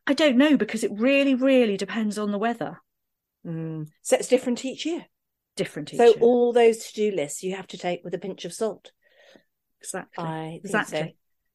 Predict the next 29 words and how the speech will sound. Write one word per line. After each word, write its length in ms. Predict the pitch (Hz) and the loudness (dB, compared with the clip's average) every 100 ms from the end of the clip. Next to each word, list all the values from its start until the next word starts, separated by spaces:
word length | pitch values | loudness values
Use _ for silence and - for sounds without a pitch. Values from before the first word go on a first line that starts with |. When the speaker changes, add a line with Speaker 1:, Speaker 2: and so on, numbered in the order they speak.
| _ _ _ _ _ _ | _ _ _ _ _ _
Speaker 2:
Beans! 640 | 403 392 349 262 196 - - | 6 8 8 8 6 0 -4
<laughs> 60 | 587 659 - _ _ _ _ _ _ _ _ _ _ _ _ _ - | 0 2 0 _ _ _ _ _ _ _ _ _ _ _ _ _ 0
Beans! 580 | 359 381 381 285 202 - | 6 10 10 8 4 0
Beans! 540 | - 392 392 370 247 - | 4 8 10 8 6 2
I 100 | 339 | 4
must 280 | 370 392 - | 4 2 0
tell 220 | 381 392 | 2 4
you 140 | 359 | 6
about 260 | 359 349 349 - | 4 4 2 4
beans. 720 | 370 381 370 311 202 170 - - _ _ 415 | 6 8 8 4 0 -2 -10 -18 _ _ 2
Speaker 1:
Okay, 280 | 262 277 | 4 2
tell 180 | 269 359 | 2 0
me 100 | 349 | 2
about 280 | 330 311 233 | 0 0 0
beans. 220 | 254 262 | 2 4
Speaker 2:
Sorry, 240 | 302 240 202 | 6 8 8
did 160 | 247 | 6
I 120 | 262 269 | 6 6
surprise 500 | 294 - 285 269 277 | 2 2 6 8 8
Speaker 1:
Runner 220 | 302 294 | 8 8
Speaker 2:
you 60 | |
with 80 | 277 | 6
a, 20 | |
Speaker 1:
beans, 340 | 294 285 294 285 | 4 6 4 2
Speaker 2:
with 80 | 285 | 4
a, 20 | |
Speaker 1:
baked 360 | 277 262 233 - | 2 2 -2 -2
Speaker 2:
with 80 | |
a, 40 | 262 | 0